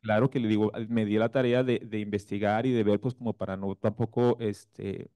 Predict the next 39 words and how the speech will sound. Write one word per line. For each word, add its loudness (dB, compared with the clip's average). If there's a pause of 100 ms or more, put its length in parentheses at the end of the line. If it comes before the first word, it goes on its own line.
(140)
hablarles 2
más 0
que -2
nada -2
al, -6
al, -4
al -4
lenguaje, 2
en -6
este -6
caso -4
de -2
los 0
niños, -2
al -4
lenguaje 0
de 0
los 0
jóvenes, 0 (580)
y, 2
y 0
no 0
poder, 2
este, -6 (400)
de 0
alguna 2
manera 0
faltarles -2
el 0
respeto 0 (880)
o 2
sencillamente 0
decir 0
algo -2
que -8
no -4
es -4
adecuado. -4
Entonces, -2